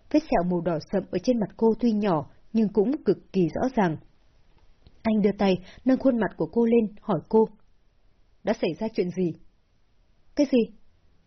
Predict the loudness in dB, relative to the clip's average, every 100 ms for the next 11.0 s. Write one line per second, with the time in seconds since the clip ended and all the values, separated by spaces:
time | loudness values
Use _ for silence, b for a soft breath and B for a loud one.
0 | _ _ _ _ _ -6 -6 0 -2 -2
1 | -4 -4 0 0 0 -2 -2 -4 -10 _
2 | _ _ _ _ _ _ _ _ _ _
3 | -2 0 0 2 0 0 -4 -16 _ _
4 | _ _ _ _ _ _ -4 0 2 4
5 | 2 0 -2 -2 -2 -2 -2 -4 -6 -2
6 | 0 -2 -6 b b -2 0 -2 0 2
7 | 0 0 -2 0 2 2 0 -2 -2 -2
8 | -4 -4 -4 -2 -4 -4 -4 -2 -2 -6
9 | -16 _ _ _ _ _ _ _ _ -4
10 | -2 0 0 0 -4 -2 0 0 0